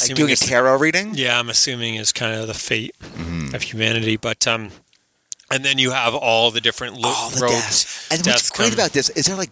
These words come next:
Speaker 2: bragging about, like, they're like, "How many did you take today?"
Speaker 1: Yeah.
Speaker 2: "I took three. I took seven."
Speaker 1: So I, I was trying to wonder, like,
Speaker 2: Yeah.
Speaker 1: what do these colors represent? What are
Speaker 2: Yeah.
Speaker 1: they? Why is there
Speaker 2: Well,
Speaker 1: different deaths?
Speaker 2: I assume red is scarlet fever, right?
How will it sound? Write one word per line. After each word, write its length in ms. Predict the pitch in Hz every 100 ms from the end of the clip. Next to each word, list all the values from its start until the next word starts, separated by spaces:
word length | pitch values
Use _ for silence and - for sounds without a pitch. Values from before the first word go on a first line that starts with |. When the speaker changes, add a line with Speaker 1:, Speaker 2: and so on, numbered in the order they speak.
| -
Speaker 2:
bragging 380 | 135 170 190 135
about, 220 | 113 110
like, 140 | 110 -
they're 100 | 113
like, 120 | 98
"How 200 | 98 98
many 200 | 101 98
did 140 | 92 87
you 80 |
take 180 | 87 98
today?" 460 | 90 90 87 78 73
Speaker 1:
Yeah. 200 | 101 92
Speaker 2:
"I 80 | 85
took 160 | - 78
three. 440 | - 78 73 65
I 140 | 65 62 -
took 100 | -
seven." 260 | - - -
Speaker 1:
So 180 | 214 214
I, 220 | 185 185 180
I 20 | 202
was 180 | 240
trying 200 | - 247
to 60 | 220
wonder, 260 | 185 208 175
like, 200 | 139 117
Speaker 2:
Yeah. 60 | 131
Speaker 1:
what 100 | 151
do 100 | 156
these 400 | 143 131 - - _ _
colors 420 | - 147 139 123
represent? 500 | 123 - 123 139 139 120
What 80 |
are 120 | 123 131
Speaker 2:
Yeah. 60 |
Speaker 1:
they? 120 | 135
Why 220 | 131 127 135
is 140 | 120
there 80 | 127
Speaker 2:
Well, 60 | 117
Speaker 1:
different 300 | 127 - 101
deaths? 220 | 127 180
Speaker 2:
I 40 |
assume 280 | 165 240 220
red 140 | 151 151
is 60 |
scarlet 340 | - 135 127 -
fever, 320 | 123 82 78
right? 260 | 92 160